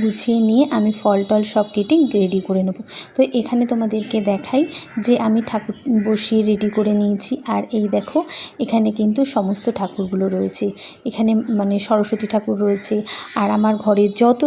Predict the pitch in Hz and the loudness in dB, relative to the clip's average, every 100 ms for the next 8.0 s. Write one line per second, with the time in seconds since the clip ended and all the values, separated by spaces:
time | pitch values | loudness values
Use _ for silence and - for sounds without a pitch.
0 | 294 196 - 330 - - 185 175 190 180 | 0 -2 0 -2 0 0 0 0 -4 -2
1 | - 196 - - - - 196 196 196 214 | -2 -4 -8 -16 -8 -2 0 0 2 2
2 | 208 202 - 320 208 - 202 202 202 196 | 2 2 4 4 4 0 0 0 0 0
3 | 208 190 190 202 196 330 392 - - 208 | 0 0 0 -2 2 2 2 -4 -8 -6
4 | 180 - 202 202 - 202 202 202 196 190 | -4 0 2 0 -2 2 4 4 2 2
5 | 190 190 202 196 220 226 277 254 254 214 | 2 0 0 2 2 2 4 6 4 4
6 | 202 392 202 185 185 175 180 175 175 170 | 4 4 4 2 0 -4 -4 -2 -2 -2
7 | - - - - - 240 226 226 202 | -2 -4 -12 -18 -4 -2 2 2 4